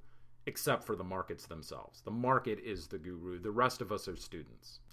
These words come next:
I'll let you in on another little secret here, and this is something a friend of mine likes to say. Many true trading strategies with positive expectancy that are profitable they're just derivative of something else. Uh,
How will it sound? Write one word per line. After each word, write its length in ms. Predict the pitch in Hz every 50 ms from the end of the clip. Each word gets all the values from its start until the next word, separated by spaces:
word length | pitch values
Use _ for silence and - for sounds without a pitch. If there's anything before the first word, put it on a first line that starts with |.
| - -
I'll 120 | 123 139
let 220 | 143 147 139 143 -
you 80 | 131
in 140 | 127 127 127
on 200 | 123 123 117 113
another 320 | 113 117 117 113 113 107
little 200 | 101 104 101 101
secret 420 | 95 - - 104 95 - 95 87 85
here, 140 | 98 95 92
and 120 | 98 104
this 140 | 107 - -
is 80 | 107
something 240 | - 117 107 - 104
a 40 | 95
friend 220 | - - 113 113
of 60 | 110 101
mine 180 | 101 104 104
likes 220 | 104 104 104 101 -
to 100 | - 95
say. 300 | - - 101 101 104 104 - - - - - - - - - -
Many 400 | 107 123 139 156 165 151 143 143 - -
true 640 | - - - - 135 131 127 127 127 131 127 127 123 - - - - - - - - - -
trading 400 | - - 131 120 113 107 101 92
strategies 760 | - - 92 87 85 80 80 71 71 78 78 76 76 - - - - - - - -
with 240 | 101 101 - - -
positive 540 | - - - 113 135 139 127 139 139 123 127
expectancy 960 | 120 - - - - - - - 98 101 - - 107 98 92 - - 95 95
that 200 | 98 98 92 - - 107
are 180 | 98 101 117
profitable 840 | 113 - - - 95 101 104 - 117 113 113 110 117 120 120 117 - - - - - - - - - - - - - -
they're 100 | 175 185
just 240 | 147 156 135 98
derivative 480 | 117 117 110 110 107 - 117 104 98 90
of 160 | 104 95 95
something 320 | - 107 101 - 95 92 90
else. 320 | 92 92 92 - - - - - - - - - - -
Uh, 60 | 226